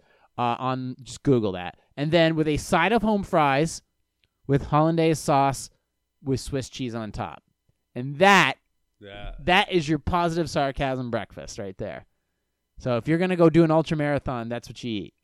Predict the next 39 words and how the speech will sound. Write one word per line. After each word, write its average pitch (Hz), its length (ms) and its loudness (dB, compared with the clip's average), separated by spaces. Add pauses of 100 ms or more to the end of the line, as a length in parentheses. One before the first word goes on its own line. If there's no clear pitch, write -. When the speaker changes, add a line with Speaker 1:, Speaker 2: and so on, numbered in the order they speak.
(380)
Speaker 1:
You 139 200 2
are 131 60 2
definitely, 139 600 -4 (260)
<laughs> - 140 -18
you're 123 120 -8
not 127 140 -6
gonna 117 140 -10
make 101 180 -10
it. 95 60 -12
You're 110 120 -8
definitely 120 200 -6
gonna 107 100 -10
cramp 107 280 -8
up. - 220 -10 (100)
Speaker 2:
<laughs> - 180 -18
Speaker 1:
That 208 360 2
is 170 480 2
amazing. 151 1000 -6
That 185 140 2
is 233 140 -2
one 240 140 -2
of 196 60 -4
Speaker 2:
We 190 60 0
Speaker 1:
the 214 60 -6
Speaker 2:
gotta 156 60 -6
Speaker 1:
cool 196 100 0
Speaker 2:
serve 139 320 -14
that 110 200 -14
at, 92 60 -18
like, 95 220 -20
Beer 110 240 -18
Fest 87 320 -20
this 95 80 -2
Speaker 1:
I 165 140 2
Speaker 2:
year. 226 80 0
Speaker 1:
have 233 140 -2
to - 60 -4
make 139 460 -4
it. - 200 -20